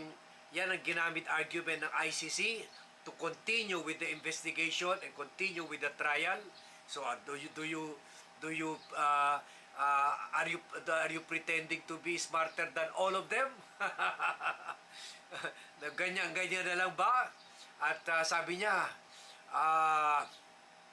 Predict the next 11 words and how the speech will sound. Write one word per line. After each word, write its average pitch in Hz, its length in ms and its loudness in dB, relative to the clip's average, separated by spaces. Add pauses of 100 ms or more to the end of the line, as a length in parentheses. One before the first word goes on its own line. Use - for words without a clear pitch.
(880)
dapat 196 320 0
daw, 220 380 4
mala-, 196 480 4 (240)
dapat 185 300 2
daw 226 180 2
tayo 214 320 2
mga 214 240 2
Pilipino, 220 560 0
kayo, 240 400 4
ako, 226 540 4 (480)
mag, 190 180 2